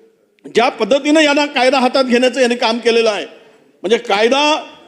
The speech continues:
यांच्यासाठी काही नाही, अशा प्रकारचा आविर्भाव आणि मस्ती जी आहे ती ठेचली गेली पाहिजेत, अध्यक्ष महोदय. हा जो विचार आहे की प-,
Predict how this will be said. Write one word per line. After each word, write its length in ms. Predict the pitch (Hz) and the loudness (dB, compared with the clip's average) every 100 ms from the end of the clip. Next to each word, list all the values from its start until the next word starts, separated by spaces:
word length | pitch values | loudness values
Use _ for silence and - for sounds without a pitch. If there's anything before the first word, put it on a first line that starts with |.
| - - _ _ - | -20 -20 _ _ -2
यांच्यासाठी 580 | 220 240 285 262 277 | 0 2 0 2 0
काही 300 | 285 269 302 | 0 0 2
नाही, 200 | 330 311 | 4 4
अशा 220 | 285 233 277 | 2 2 0
प्रकारचा 480 | 285 262 269 247 | 0 0 -2 0
आविर्भाव 460 | 269 262 254 269 220 156 - - - | 2 2 2 2 0 -2 -14 -14 -4
आणि 180 | 233 277 | 0 2
मस्ती 380 | 226 - 302 | 0 0 0
जी 100 | 285 | 4
आहे 300 | 285 240 190 131 - - - _ - | 4 2 0 -4 -16 -20 -20 _ -6
ती 100 | 226 | -4
ठेचली 440 | - 190 185 247 | -2 -2 2 2
गेली 200 | 247 240 | 4 2
पाहिजेत, 300 | 233 202 185 220 | 2 0 0 -2
अध्यक्ष 300 | 180 175 180 | -2 -4 -4
महोदय. 240 | 156 123 - _ _ _ _ _ | -8 -8 -16 _ _ _ _ _
हा 100 | 214 | -2
जो 120 | 233 262 | 2 2
विचार 360 | 226 285 294 | 2 2 2
आहे 260 | 294 269 156 - - - _ _ - | 2 2 0 -4 -18 -20 _ _ -4
की 60 | |
प-, 280 | 240 180 180 | -4 -4 -8